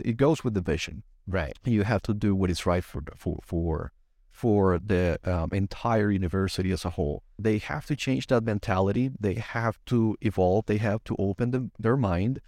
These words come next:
Speaker 1: in order to start embracing these concepts. Now, what is difficult is the logistics, right? How can you incorporate this into the curriculum in a really nice way? Sometimes we know it's not about the horse. You can have the best horse, but if you don't have a good jockey, you're screwed, right?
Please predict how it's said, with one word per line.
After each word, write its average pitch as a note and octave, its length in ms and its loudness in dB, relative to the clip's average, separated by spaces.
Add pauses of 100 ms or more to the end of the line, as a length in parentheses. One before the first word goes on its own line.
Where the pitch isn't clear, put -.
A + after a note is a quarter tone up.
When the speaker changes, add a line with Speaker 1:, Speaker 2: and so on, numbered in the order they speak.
(380)
Speaker 1:
in G2+ 180 2
order G2 220 2
to G2 560 2 (100)
start G#2+ 280 0
embracing F#2 420 0
these F2 180 -2
concepts. - 460 -6
Now, G2+ 300 0 (220)
what A#2+ 200 2
is G#2+ 120 2
difficult D3 440 2
is A2+ 60 -2
the A2 100 2
logistics, - 640 -2
right? F#2+ 300 0 (220)
How G#2+ 220 2
can B2 220 -2
you A#2 80 4
incorporate G#2+ 720 0
this F#2+ 360 2
into F#2+ 200 -4
the F#2+ 120 2
curriculum F#2+ 640 0
in F#2 60 0
a F2+ 100 0
really F#2+ 220 2
nice F#2 300 0
way? F2+ 400 2
Sometimes G2 720 -2
we F#2 140 0
know F2+ 200 0
it's F#2+ 140 -2
not F#2+ 120 2
about F2+ 240 0
the F2+ 100 -2
horse. G2 380 -2
You F#2 140 0
can F#2+ 160 -2
have G2 160 -4
the G2 100 -2
best G2 280 -2
horse, G2+ 340 0
but G2 160 0
if F#2+ 180 -2
you G#2+ 120 0
don't G2 80 -2
have G2+ 160 0
a - 20 -2
good G#2 160 0
jockey, G2 460 2 (720)
you're F#2+ 180 -2
screwed, C3 480 0
right? B2+ 260 0